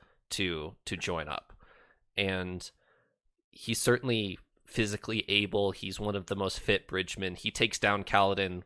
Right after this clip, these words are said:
when Kaladin's trying to run to the bridge to save Dunny. And Moash, um, realizes that it's too late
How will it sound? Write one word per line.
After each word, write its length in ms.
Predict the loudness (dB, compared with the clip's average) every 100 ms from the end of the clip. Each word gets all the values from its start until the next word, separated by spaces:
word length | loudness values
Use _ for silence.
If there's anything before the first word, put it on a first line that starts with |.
| -14 -14
when 120 | -10
Kaladin's 380 | 0 4 4 4
trying 200 | 0 0
to 60 | 0
run 220 | -2 -4
to 100 | -4
the 80 | -6
bridge 240 | -2 -2
to 80 | -2
save 300 | 0 0 0
Dunny. 420 | 0 -2 -2 -6 _ _ _ _ _ -8
And 160 | -6 -2
Moash, 540 | 2 2 2 -2 -6 -4
um, 400 | -4 -4 -6 -12 _ _ _ _ _ _ _ -20 -4
realizes 540 | 2 4 4 0 -2
that 100 | -4
it's 160 | -6 -6
too 180 | -4
late 320 | -2 -2 -2